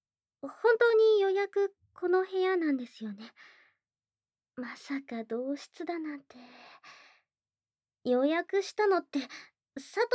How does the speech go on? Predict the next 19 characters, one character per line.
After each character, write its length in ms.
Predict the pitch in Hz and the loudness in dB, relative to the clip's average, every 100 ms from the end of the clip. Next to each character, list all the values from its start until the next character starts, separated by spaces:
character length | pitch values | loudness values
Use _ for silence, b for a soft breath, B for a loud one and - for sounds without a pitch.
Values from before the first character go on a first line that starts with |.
| 494 | 4
さ 100 | 453 | 4
ん 60 | 349 | 2
で 80 | 302 | 0
し 80 | - | -4
た 80 | |
っ 60 | 277 | -10
け？ 160 | - 247 247 - B B B _ _ _ _ | -10 -10 -10 -12 B B B _ _ _ _
後 300 | 185 208 240 | -12 -8 -8
で 100 | 208 | -8
文 280 | 160 185 339 | -8 0 0
句 120 | - | 0
つ 100 | 277 | -10
け 120 | - 269 | -8 -8
て 80 | |
お 40 | 196 | -8
か 120 | 196 | -8
な 100 | 208 | -10
い 60 | |
と。 100 | 208 | -10